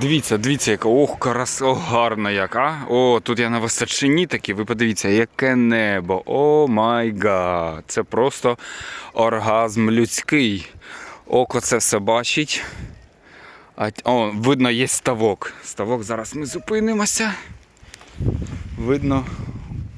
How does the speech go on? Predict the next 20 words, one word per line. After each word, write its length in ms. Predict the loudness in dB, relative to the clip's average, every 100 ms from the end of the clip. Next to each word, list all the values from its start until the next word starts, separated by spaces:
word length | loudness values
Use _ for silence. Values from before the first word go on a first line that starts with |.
| -20 -20 -14
така 260 | -10 -4 -2
ділянка, 680 | 0 2 2 2 0 -2 -4 -8 -20 -20 -16 -14 -16 -18 -20 -14
а 120 | -12 -4
там 220 | -2 0
у 60 |
нього 280 | 2 0 0
ставок 480 | -4 -2 -2 -2 -2
свій. 320 | -4 -6 -8 -10 -12 -14 -14 -14 -12 -12
Вирив. 480 | -6 -2 0 0 -2
І 40 | 0
багато 460 | 0 0 0 -2
у 40 | -2
кого 280 | -4 -2
я 280 | 0 0 -2 -4 -10 -8 -8 -10 -10 -10 -10 -10 -6
так 180 | -6 -4
підмічаю, 600 | -4 -2 -2 0 0 0
що 180 | -2 -2
є 220 | -2 -2
ставки 540 | -4 -6 -6 -6 -4
вириті. 560 | 0 0 0 -4 -8